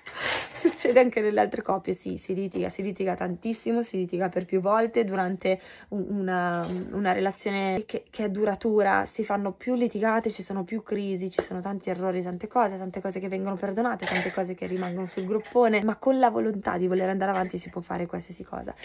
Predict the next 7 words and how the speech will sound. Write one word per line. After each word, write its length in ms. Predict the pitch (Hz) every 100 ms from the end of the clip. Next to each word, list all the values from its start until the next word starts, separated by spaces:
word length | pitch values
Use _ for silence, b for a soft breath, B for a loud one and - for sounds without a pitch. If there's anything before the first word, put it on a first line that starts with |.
| B B B -
Ehm, 840 | 226 220 214 214 214 214 208 196 - - - _ B B _ - - -
nel 240 | - 240
prossimo 340 | 226 269 269 247
salottino 840 | 247 247 247 269 262 262 277 277
ho 140 | - 208
deciso 760 | 175 202 - 208 185 190 175
che 360 | - 202 190